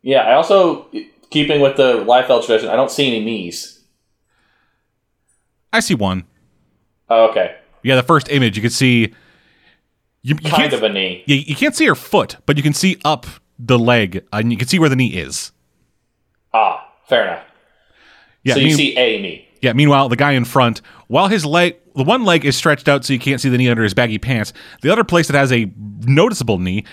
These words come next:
Speaker 2: is behind the box, the hi-, behind the fucking text boxes, so you can't see the knee.
Speaker 1: Yeah, although, because of that, it looks like he's trying to electric slide across the screen.
Speaker 2: Yeah, he's doing the cha-cha slide. And you can't see Killer Croc's knee.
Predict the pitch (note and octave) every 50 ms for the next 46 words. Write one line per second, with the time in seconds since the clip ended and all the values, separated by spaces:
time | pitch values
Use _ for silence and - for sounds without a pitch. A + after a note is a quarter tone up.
0 | - - _ - C#3 C#3 A2 G2 - C3+ G#2 - - C#3+ E3 F#3+ F3 C#3+ C3 D3
1 | A#2 C3+ D3 D#3+ - - - A#2 B2+ G#2+ - - - A#2+ A#2+ A2 C#3+ D#3 D3 C#3+
2 | - D#3+ C#3+ C#3+ B2 - D#3+ E3 - - - G#2 G2 - - - G#2 G#2 - -
3 | - A#2+ A2+ A2 - - C#3 C#3+ - - - - D3 C3 B2 A#2 B2+ C#3 A#2 A2
4 | - - _ _ _ _ _ _ _ _ _ _ _ - B2+ B2 A2 G2 - -
5 | - - A#2+ B2+ C3 C3 B2+ B2+ - - - - C3 C#3+ D3+ C#3+ C3+ B2+ B2 A#2
6 | A2 A2+ A#2+ A#2+ C3 A#2+ A#2+ A2+ - C3 A#2+ A#2 A2 A2 G#2+ G#2 G#2+ G#2+ - -
7 | A#2 - - - A#2 G#2 G#2 G#2 G2+ G2 F#2+ - - G#2 F#2+ - - - - -
8 | - A2 F#2+ F2 F#2 F#2 - _ _ _ _ _ _ _ _ _ _ - A#2 A#2+
9 | A#2 G#2 F#2 F2+ - - A2+ G2+ F#2+ - A#2 G#2 F#2 G#2 F2+ - A2+ G2+ F#2 G2+
10 | F#2+ - _ _ _ _ _ _ _ _ _ _ - - - - - - - -
11 | - _ _ _ _ _ _ _ _ _ - - - - _ _ _ _ _ _
12 | _ _ _ _ - - - D#3 F3+ G3 - D4 E4 E4 - D#4 A#3 - D4 D4
13 | B3 - C#4+ D4 - - - F#2+ D#2 D#2